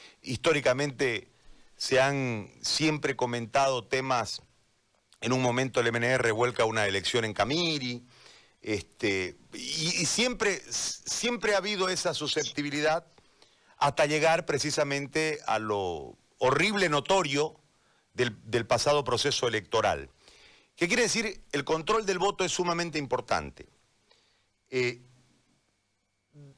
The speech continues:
habida cuenta de las alianzas, algunas vedadas y otras no tanto, eh, uno,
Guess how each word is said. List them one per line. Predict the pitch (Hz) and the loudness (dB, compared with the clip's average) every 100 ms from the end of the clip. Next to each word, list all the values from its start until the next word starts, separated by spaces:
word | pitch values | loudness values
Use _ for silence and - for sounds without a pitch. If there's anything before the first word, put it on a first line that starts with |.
| - | -2
habida | - 240 220 | 0 0 0
cuenta | 226 226 208 | 0 2 2
de | 170 | 2
las | 147 131 - | 0 0 0
alianzas, | 143 156 185 202 190 170 - - _ _ _ _ _ _ _ _ _ _ _ _ - | 0 2 0 0 0 0 -2 -8 _ _ _ _ _ _ _ _ _ _ _ _ -4
algunas | 131 160 220 170 | -2 0 2 2
vedadas | 165 175 208 190 185 175 - _ _ _ _ _ _ - | 0 2 2 4 2 0 -4 _ _ _ _ _ _ -8
y | 135 135 131 139 | -4 -4 -4 -4
otras | 160 175 180 147 123 | -2 0 4 2 2
no | 151 170 | -2 2
tanto, | 185 156 123 151 - _ _ _ _ _ _ _ _ _ | 2 2 0 -4 -4 _ _ _ _ _ _ _ _ _
eh, | 127 127 127 - _ _ _ _ _ _ - | -2 0 0 -6 _ _ _ _ _ _ -4
uno, | 165 190 196 | 0 2 2